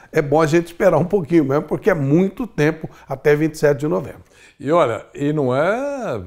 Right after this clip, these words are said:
Speaker 2: muro, não. O Dudu, que todo mundo sabe da qualidade do Dudu, não tá lá essas coisas, embora tenha sido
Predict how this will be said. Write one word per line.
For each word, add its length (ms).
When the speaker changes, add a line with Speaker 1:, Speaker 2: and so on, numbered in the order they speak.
Speaker 2:
muro, 400
não. 380
O 300
Dudu, 600
que 120
todo 220
mundo 200
sabe 300
da 100
qualidade 480
do 120
Dudu, 520
não 200
tá 300
lá 240
essas 300
coisas, 540
embora 260
tenha 220
sido 380